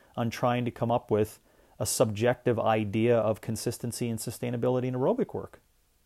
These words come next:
<laughs> Who the fuck wants that? No one wants that, right? But if you come to that institution with money and an idea that says, "I got this idea,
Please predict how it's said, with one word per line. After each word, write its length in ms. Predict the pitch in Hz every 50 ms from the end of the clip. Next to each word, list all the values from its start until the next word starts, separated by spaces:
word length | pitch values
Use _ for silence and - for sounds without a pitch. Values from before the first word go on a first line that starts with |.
| _ _ _ _ _ _ _ _ _ _ _ _ _ _ _ _
<laughs> 100 | - - - 185 - -
Who 100 | 285 269
the 80 | 277
fuck 240 | - - 311 302 -
wants 220 | 311 294 302 285 -
that? 300 | 302 311 302 - - -
No 80 | 147
one 120 | 170 165 135
wants 220 | 135 131 120 -
that, 340 | - 139 147 151 160 - _ _ _ _ _ _ _ _ _ _ _ _ _ _ _ _ _ _ _ _ _ _ -
right? 240 | 139 139 156 175 - _ _ _ _ _ _ _ _ _ _ _ _ _ _ _ _ _ _ _ _ _ _ _ _ _ _ _ _ _ _ _ _ _ -
But 100 | 113 131
if 80 | 131
you 60 | 147
come 240 | 143 - 156 151 151
to 100 | - 147
that 160 | 135 135 131
institution 640 | 131 139 - - - 120 - - 135 131 - - 123
with 160 | 120 113 -
money 340 | 120 110 110 113 123 147 165
and 120 | 139 117 120
an 80 | 117
idea 440 | 117 117 117 113 101 107 113 131 143
that 200 | 135 127 113 -
says, 500 | - 127 113 113 113 113 107 - - - _ _ _ _ _ _ _ _ _ _ _ _ -
"I 120 | - 123 107
got 160 | 131 127 -
this 180 | 127 113 -
idea, 520 | 127 113 113 110 101 107 107 110 135 180